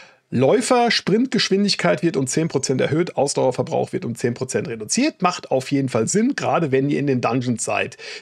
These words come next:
Den Doppelsprung, ich glaub, das brauche ich gar nicht mehr leer, äh, mehr zu thematisieren, ist wichtig. So, ähm, den Punkt habe ich nicht mitgenommen, aber hier die Kondition, klar brauchst du, um dann nochmal weiter, weiterzukommen. Fernweh,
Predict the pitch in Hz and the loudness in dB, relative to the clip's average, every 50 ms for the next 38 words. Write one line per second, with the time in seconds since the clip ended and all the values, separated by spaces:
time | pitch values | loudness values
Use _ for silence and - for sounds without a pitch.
0 | - - 143 143 135 185 208 208 277 208 - - 185 190 208 220 202 - - - | -6 -2 0 2 2 2 4 4 2 0 0 2 2 2 4 2 0 0 0 0
1 | 139 170 - - 135 - - 131 139 156 151 - - 143 123 156 156 - 143 135 | 0 0 0 -2 -4 -2 0 0 2 2 2 2 2 2 2 2 0 0 2 2
2 | 131 131 147 151 139 - - 135 135 - 143 139 135 135 151 143 147 156 147 139 | 4 4 4 4 2 2 0 -2 0 2 2 2 2 2 0 -2 -4 -2 0 2
3 | 147 151 139 - 151 135 - - 151 151 147 135 131 135 117 135 151 175 175 180 | 2 2 2 0 -2 -2 -2 0 2 2 2 2 2 2 2 4 4 4 2 0
4 | - - - 147 135 - - - 135 151 160 139 156 - - - 120 110 - - | 0 0 0 0 0 -2 -6 -8 -6 -2 0 2 2 0 0 -2 -2 -4 -4 -8
5 | - - - 151 147 139 104 - - - - - - - - - - - - 139 | -10 -6 0 2 2 2 2 -2 -6 -10 -12 -12 -12 -12 -14 -16 -6 0 2 4
6 | 147 151 156 156 165 170 170 170 175 175 175 175 - _ _ _ - - _ _ | 4 4 4 4 2 2 2 2 2 2 0 -2 -4 _ _ _ -18 -18 _ _
7 | - 151 165 175 - - 170 170 - 127 123 127 - - 156 175 214 262 294 - | 0 2 2 2 2 2 0 2 2 2 2 2 2 0 2 2 2 2 2 0
8 | - - 254 - - 220 202 202 202 202 - 135 131 143 131 175 170 165 - - | 0 0 -2 0 2 2 2 4 2 2 2 2 2 4 4 4 2 2 2 2
9 | 143 131 123 - - - 196 208 214 208 196 180 - - 147 151 151 147 131 127 | 2 2 2 0 2 2 4 4 4 2 0 -2 0 0 2 2 2 2 2 0
10 | 147 - - 139 120 123 123 117 110 107 113 113 113 - 123 - 175 175 139 160 | 0 0 -2 -2 0 0 0 0 0 0 -2 -2 0 0 0 0 2 2 2 2
11 | 185 202 190 - - - - 180 175 175 - - 196 202 220 240 226 196 214 214 | 2 2 0 -2 -2 -2 0 0 0 0 0 2 2 4 4 2 2 4 4 2
12 | 214 | 2